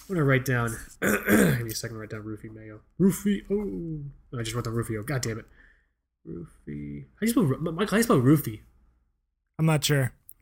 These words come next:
Speaker 1: Okay, I'll
Speaker 2: I know
Speaker 1: just
Speaker 2: how to
Speaker 1: Google
Speaker 2: spell
Speaker 1: it.
Speaker 2: Rufio 'cause th-, that's also, like, a super emo band back from, like, two thousand.
Speaker 1: Oh my God, I totally forgot about the band. That's crazy.
Speaker 2: <laughs>
Speaker 1: Dude,
Speaker 2: But now we're
Speaker 1: I
Speaker 2: getting,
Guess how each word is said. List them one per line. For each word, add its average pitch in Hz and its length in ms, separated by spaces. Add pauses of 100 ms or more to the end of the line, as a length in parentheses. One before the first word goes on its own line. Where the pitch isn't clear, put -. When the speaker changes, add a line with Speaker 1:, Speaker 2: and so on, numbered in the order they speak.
(140)
Speaker 1:
Okay, 127 280
I'll 147 80
Speaker 2:
I - 20
know - 0
Speaker 1:
just 175 40
Speaker 2:
how 202 60
to 208 100
Speaker 1:
Google 190 60
Speaker 2:
spell 151 220
Speaker 1:
it. 165 40
Speaker 2:
Rufio 160 460
'cause 135 180
th-, 147 220
that's 147 220
also, 143 300
like, 131 220
a 123 120
super 139 340
emo 123 320
band 117 320
back 120 200
from, 127 180
like, 117 240
two - 140
thousand. 120 440 (540)
Speaker 1:
Oh - 180
my - 180
God, - 220
I - 80
totally - 320
forgot - 340
about - 240
the - 60 (100)
band. - 120 (460)
That's - 220
crazy. 190 1040 (320)
Speaker 2:
<laughs> 247 100 (1600)
Speaker 1:
Dude, 196 120
Speaker 2:
But 196 100
now 190 160
we're 190 80
Speaker 1:
I - 20
Speaker 2:
getting, 175 340